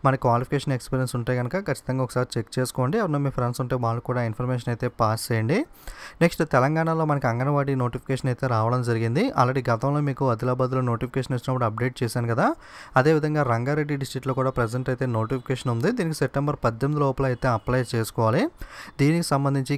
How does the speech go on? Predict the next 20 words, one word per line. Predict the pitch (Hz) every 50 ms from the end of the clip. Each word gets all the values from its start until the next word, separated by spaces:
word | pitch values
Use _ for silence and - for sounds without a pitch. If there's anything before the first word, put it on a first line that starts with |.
| - - 127
కేవలం | 113 113 117 123 123 170 269 330 - - - _ _ _ - _ _ - - - - 147
మనకి | 143 139 - 139 131 123 113
మ్యారీడ్ | 110 110 120 135 156 170 160 135
ఉమెన్‌కి | 127 131 135 127 139 131
మాత్రమే | 123 123 120 - 127 131 143 131 120
అంగన్వాడీ | 117 117 123 127 127 127 127 131 123 120
జాబ్స్ | 120 113 117 - - 135
అయితే | 123 117 - 123 113
ఇస్తారో, | - - - 120 147 208 247 -
అలాగే | 143 123 120 131 180 247 240 - - 135
మీరు | 127 127 170 277 370 - - - - - - - - 120
ఆ | 123 131 120 117
ఏరియాలో | 123 127 143 147 151 151 151 139 123
జాబ్ | 120 113 123 123 127 117 120
ఏదైతే | 117 127 127 127 - 131 120
ఉందో, | 117 117 117 113 104 -
for | 123 117
example | 107 107 117 131 131 127 143 139 131
మీకు | 127 120 131 117
రంగారెడ్డి | 113 113 117 123 127 131 127 131